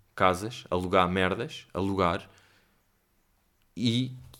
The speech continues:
demos por nós a falar que alugar, tipo, há tantas palavras neste world, e como é que não há uma pouco, ou seja, tu aluga, se eu disser, "Ah, tô,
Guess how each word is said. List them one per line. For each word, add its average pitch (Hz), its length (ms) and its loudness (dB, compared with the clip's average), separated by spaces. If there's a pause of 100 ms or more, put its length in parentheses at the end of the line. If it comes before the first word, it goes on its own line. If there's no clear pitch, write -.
(180)
demos 104 280 2
por 110 160 -2
nós 110 240 4
a 127 40 0
falar 123 280 6
que 127 320 4
alugar, 113 640 6 (100)
tipo, 110 240 2
há 101 80 6
tantas 214 460 6
palavras 104 640 6
neste 127 460 2
world, 98 600 6 (960)
e 151 80 0
como 196 240 8
é 196 60 8
que - 180 -6
não 147 260 4
há 110 240 2 (960)
uma 180 240 6
pouco, 180 540 2 (140)
ou 135 100 2
seja, 127 260 4
tu - 160 4
aluga, 147 380 8 (220)
se - 160 6
eu 202 40 8
disser, 165 400 4 (440)
"Ah, - 180 6
tô, 151 880 4